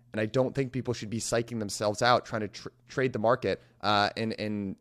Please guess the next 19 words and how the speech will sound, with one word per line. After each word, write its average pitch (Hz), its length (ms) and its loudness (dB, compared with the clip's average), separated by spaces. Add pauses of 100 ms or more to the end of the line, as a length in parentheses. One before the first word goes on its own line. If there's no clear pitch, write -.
and, 98 360 -4
you 104 80 -6
know, 101 100 2
base - 480 -2 (280)
asset 107 240 -2
allocation 104 400 -2
activities 92 300 -8
based 92 240 -6
on 90 100 -6
Fed 98 220 -6
tightening, 101 340 -6
because 92 320 -6 (160)
historically, 117 720 0 (1080)
<laughs> - 60 -12 (1160)
I 131 100 4
just 139 120 0
wouldn't 160 220 6
do 208 100 10
it. - 80 2